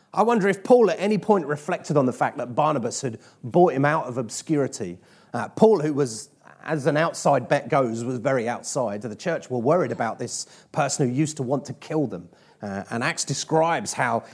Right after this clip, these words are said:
he was planning to kill people in the church and throw them into jail for blasphemy. Uh, Barnabas g-, thinks, "Well, this guy's gonna be a good preacher. Let's, uh, let's get him on board." And I wonder if he'd forgotten that a little bit when Mark was being brought through. Who knows?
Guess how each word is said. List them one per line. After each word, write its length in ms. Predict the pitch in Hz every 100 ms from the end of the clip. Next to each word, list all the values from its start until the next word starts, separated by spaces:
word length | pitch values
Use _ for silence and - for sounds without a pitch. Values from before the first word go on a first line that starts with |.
| -
he 100 | 135
was 160 | 135
planning 600 | - - 143 147 131 120
to 160 | 113 -
kill 400 | - 185 185 117
people 280 | 151 127 135
in 140 | 120
the 80 | 120
church 420 | - 160 131 -
and 140 | 117 113 - -
throw 400 | - 156 160 147
them 120 | 147
into 240 | 143 131
jail 380 | 139 151 151 127
for 140 | - 117
blasphemy. 640 | 143 143 - 120 110 117 - - -
Uh, 80 | 139
Barnabas 460 | 196 262 170 131
g-, 140 | - 131
thinks, 400 | 160 151 - 226
"Well, 180 | 247
this 160 | 117 -
guy's 220 | 120 113
gonna 120 | 123
be 100 | 113
a 20 | 117
good 180 | 135
preacher. 400 | - 113 - 98
Let's, 340 | 107 147 - 147
uh, 140 | 117
let's 220 | 135 143
get 180 | - 147
him 100 | 135
on 140 | 131 117
board." 320 | 151 110 104 - - - -
And 140 | 160
I 20 | 180
wonder 300 | 185 170 160
if 140 | -
he'd 160 | 170 -
forgotten 500 | 180 135 185 160 131
that 220 | 120 127
a 40 |
little 220 | 135 135
bit 240 | 123 120 -
when 220 | 127 127
Mark 340 | 139 156 -
was 140 | 135 107
being 240 | 127 113
brought 260 | 110 113 -
through. 280 | 131 101 123
Who 100 | 151
knows? 480 | 143 98 92 -